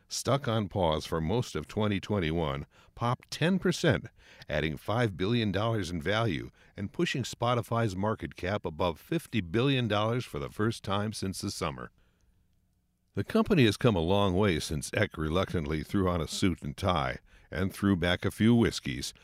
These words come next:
to pose for the cover of the first Forbes thirty Under thirty issue ten years ago. Back then, in January twenty twelve,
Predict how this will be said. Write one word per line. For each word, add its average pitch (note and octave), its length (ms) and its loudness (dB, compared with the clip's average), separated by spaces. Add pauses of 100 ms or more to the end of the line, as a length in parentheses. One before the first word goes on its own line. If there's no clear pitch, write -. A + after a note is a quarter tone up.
(140)
to G#2 100 2
pose C3+ 340 2
for D3 120 -2
the D3 120 2
cover A2 300 2
of D#2+ 100 0
the D#2+ 80 0
first D3+ 440 -2
Forbes A#2 520 2
thirty A2 380 4
Under G#2+ 260 4
thirty D2+ 400 2
issue E2+ 280 -2
ten F#2 320 0
years E2 280 0
ago. C2 380 -6 (680)
Back E2 300 -2
then, G2+ 360 2
in D2 160 -2
January E2 640 0
twenty F2+ 320 2
twelve, F#2 400 2